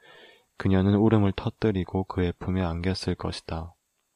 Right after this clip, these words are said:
그녀는 자기 대신 토마씨의 여자친구가 화장실 입구에 서 있고 기술자 대신 토마씨가 방 안에 있는 상상을 했다. 그가 젊은 여자에게 한마디, 딱 한마디만 했더라도 그녀는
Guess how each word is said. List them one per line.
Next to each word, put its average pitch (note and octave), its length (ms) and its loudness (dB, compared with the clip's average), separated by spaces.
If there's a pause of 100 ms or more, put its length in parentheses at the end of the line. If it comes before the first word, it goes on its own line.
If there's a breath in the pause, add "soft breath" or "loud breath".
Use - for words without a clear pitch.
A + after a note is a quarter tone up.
(420)
그녀는 G#2 320 4
자기 F#2+ 300 4
대신 F#2 500 0
토마씨의 G#2+ 560 0
여자친구가 F2 840 -4
화장실 G2 480 -6
입구에 F#2+ 340 -2
서 F#2 180 -4
있고 F2+ 540 -4 (640 loud breath)
기술자 G#2 480 2
대신 F2+ 460 -2
토마씨가 G2+ 580 -2
방 F2 240 -2
안에 G2 240 0
있는 F2 240 -4
상상을 G2 500 -2
했다. E2 520 -6 (760 loud breath)
그가 G2+ 240 4
젊은 F#2+ 380 0
여자에게 F2+ 540 -2
한마디, F2 720 -4
딱 F#2 140 -4
한마디만 G#2 640 -2
했더라도 F#2+ 720 -4
그녀는 F#2 500 -4